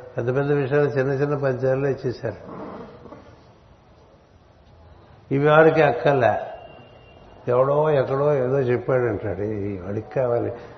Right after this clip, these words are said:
మన నిత్య జీవితంలో మనం బాగుపడటానికి చెప్పేవి చిన్న చిన్న విషయాలే కదా, పెద్ద పెద్ద విషయాలు కాదు.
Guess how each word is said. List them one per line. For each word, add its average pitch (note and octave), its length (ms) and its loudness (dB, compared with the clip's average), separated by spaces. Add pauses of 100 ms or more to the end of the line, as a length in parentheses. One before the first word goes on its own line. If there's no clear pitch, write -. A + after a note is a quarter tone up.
(200)
మన B2+ 160 2
నిత్య A#2+ 360 2
జీవితంలో C#3 500 2
మనం C3 220 2
బాగుపడటానికి C3 800 2
చెప్పేవి B2 460 0
చిన్న A#2 120 0
చిన్న B2+ 220 -2
విషయాలే B2 600 -4 (580)
కదా, A2 100 -6 (560)
పెద్ద G2 200 -8
పెద్ద A#2+ 160 -4
విషయాలు A#2 380 -4
కాదు. G2+ 180 -12